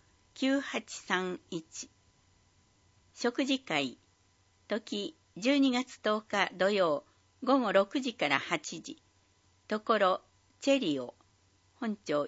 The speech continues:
一の二十の三。内容、江戸東京野菜の創作料理。定員八人。申し込み順。参加費二千円。飲み物代別。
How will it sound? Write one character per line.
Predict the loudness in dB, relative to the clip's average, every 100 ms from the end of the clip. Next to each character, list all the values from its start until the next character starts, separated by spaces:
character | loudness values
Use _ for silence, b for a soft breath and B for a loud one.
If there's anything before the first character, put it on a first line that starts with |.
| -6
一 | -10 -4
の | -2 0
二 | -2 -4
十 | -4 -2
の | -4 -6
三。 | -14 -10 -8 -8 -12 _ _ _ _ _ _ -2
内 | 0 0 0
容、 | 2 2 -2 _ _ _ _ _
江 | 4
戸 | 4
東 | 4 2 2
京 | 2 2
野 | 2 0
菜 | 0 0 0
の | 0 -2 -6
創 | -2 0
作 | 0 -6 -6 -6
料 | -2 0 -2
理。 | -6 -16 _ _ _ _ _ _ _
定 | 0 2
員 | 2 0 -4 -8 -14 -6
八 | -6 -4 -2
人。 | 0 0 -2 -12 _ _ _ _ -6
申 | -6
し | -6 -8
込 | -6
み | -6 -6
順。 | -8 -8 -12 _ _ _ _ _ _
参 | 0 2
加 | 0 -4
費 | -4 -8 -8 -8 _
二 | -6
千 | -4 -4 -2 -2
円。 | 0 0 -2 -8 _ _ _ _ -6
飲 | -2
み | 0
物 | -2 -2 -4
代 | -6 -6 -6
別。 | -6 -10 -12 -20